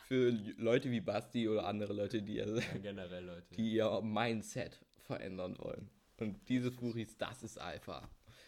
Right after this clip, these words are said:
Speaker 1: Und da gab's so einen Typen, also der hieß Fridolin. Und das war halt,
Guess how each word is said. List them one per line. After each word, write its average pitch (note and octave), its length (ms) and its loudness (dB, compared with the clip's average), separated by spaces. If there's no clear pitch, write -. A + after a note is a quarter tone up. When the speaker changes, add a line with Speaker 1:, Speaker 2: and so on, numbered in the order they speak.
Speaker 1:
Und G#2 80 -6
da G#2 100 4
gab's G#2+ 260 -2
so A2+ 60 0
einen G#2+ 100 2
Typen, C#3+ 480 0
also G#2+ 300 -2
der A#2 200 0
hieß A#2 200 0
Fridolin. B2 720 0
Und G2 120 -4
das - 160 0
war A2+ 120 0
halt, A2 180 2